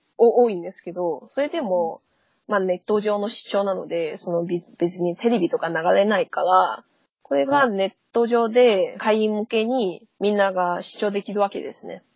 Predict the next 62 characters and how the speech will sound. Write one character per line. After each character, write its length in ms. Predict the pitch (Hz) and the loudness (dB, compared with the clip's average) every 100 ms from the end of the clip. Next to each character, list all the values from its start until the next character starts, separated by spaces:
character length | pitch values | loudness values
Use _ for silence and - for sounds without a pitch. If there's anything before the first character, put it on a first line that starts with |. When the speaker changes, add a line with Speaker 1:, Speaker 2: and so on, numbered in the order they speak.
| _ | _
Speaker 2:
あ 60 | 269 | -8
ー、 320 | 233 220 226 - | -4 -4 -6 -12
検 220 | - 254 240 | -4 -2 -2
閲 120 | 247 | -4
入 200 | 247 233 | -2 0
ん 80 | 208 | -2
な 80 | |
い 40 | 196 | -2
ん 100 | 196 | -6
だ。 160 | 202 - | -10 -18
Speaker 1:
そ 220 | - - 190 | -12 -2 -2
う 40 | |
そ 140 | - | 0
う 40 | - | -4
そ 240 | - - | -2 -2
う。 40 | - | 2
な 100 | 277 | 4
の 140 | 285 | 6
で、 420 | 240 277 226 180 - _ _ | 6 6 6 2 -4 _ _
今 260 | - 349 226 | -6 -2 -2
も 160 | 180 | -2
う 20 | |
本 180 | 180 254 | -4 -6
当 120 | 269 | -4
に 340 | 277 269 262 - _ _ | -6 -4 -6 -8 _ _
Hulu 360 | - 277 240 190 | -4 0 2 0
に 160 | 175 | -4
加 160 | - 190 | -6 -4
入 140 | 190 | -4
し 140 | 196 - | -8 -4
て、 300 | 190 190 175 | 0 0 -2
で、 160 | 185 | -4
ド 120 | 185 | 2
ラ 120 | 214 190 | 2 2
マ 120 | 170 | 0
見 180 | 190 196 | -4 -2
て 120 | 185 | -2
る 100 | 170 | -2
み 160 | 180 185 | -8 -8
た 140 | 165 | -6
い 40 | |
な 100 | 170 | -6
イ 120 | 175 180 | -6 -4
メ 160 | 196 | -4
ー 60 | 180 | -4
ジ 100 | - | -4
で、 340 | 339 294 160 - _ _ _ | -2 0 0 -4 _ _ _
あ 60 | - | -4
の、 100 | 190 | -4
中 280 | - 220 196 | -2 -4 -4
国 320 | - - - | -8 -10 -2
の 380 | 277 302 208 - _ _ _ _ _ | 0 2 0 -4 _ _ _ _ _
ユ 180 | 196 190 | -2 0
ー 20 | |
ザ 100 | 180 | 0
ー 40 | |
た 160 | 180 185 | -2 -6
ち 160 | 180 | -4
は、 420 | 180 180 170 151 - _ _ _ | -2 0 0 -4 -12 _ _ _
そ 220 | - 190 | 0 2
う 40 | |
い 100 | 180 | 4